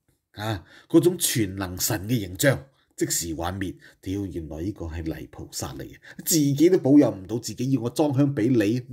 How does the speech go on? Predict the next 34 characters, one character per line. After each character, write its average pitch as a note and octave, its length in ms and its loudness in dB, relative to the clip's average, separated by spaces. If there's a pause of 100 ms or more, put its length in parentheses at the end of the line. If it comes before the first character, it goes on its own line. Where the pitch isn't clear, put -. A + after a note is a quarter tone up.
嗱， F#2 400 -4
屌 B2+ 160 -2
你 A#2+ 180 4
老 G#2+ 140 2
母 A2 300 0
啦！ A#2+ 80 4 (640)
嗱， G2+ 180 -4
咁 - 180 0
樣， C#3 240 4 (500)
大 E3 160 0
陸 D3+ 160 8
嘅 D#3+ 160 2
人 A2 120 4
民 F#2 220 -8
呢， E3 180 -2
就 A#2+ 120 -4
會 B2 80 -2
徹 - 340 -4 (140)
底 C#3 280 -10 (300)
認 G#2+ 240 -4
為 F2 160 -4
中 F#3 260 0
共 A#2+ 160 0
呢 D#3 100 4
個 A#2+ 80 2
紙 B2+ 260 -2
老 A#2 100 6
虎 - 180 -8
係 F2+ 140 -4
流 G#2 100 -2
嘅， F2+ 360 -2
冇 G2 160 -6
料 F#2+ 120 -4
到。 - 220 -10